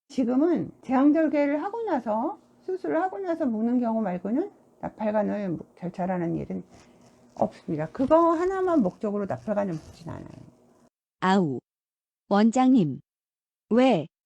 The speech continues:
Speaker 2: 여자들만 이런 거 해요? 남자들은 뭐 없나요?
Speaker 1: 정관을 결찰하는 거예요.
Speaker 2: 원장님, 오늘 남편한테 가서 묶어버리라고 할 거예요.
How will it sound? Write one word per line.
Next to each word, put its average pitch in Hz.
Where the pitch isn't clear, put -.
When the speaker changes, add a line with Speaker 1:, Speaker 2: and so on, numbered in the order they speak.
Speaker 2:
여자들만 247
이런 240
거 214
해요? 208
남자들은 254
뭐 214
없나요? 220
Speaker 1:
정관을 240
결찰하는 226
거예요. 131
Speaker 2:
원장님, 214
오늘 262
남편한테 220
가서 240
묶어버리라고 226
할 302
거예요. 160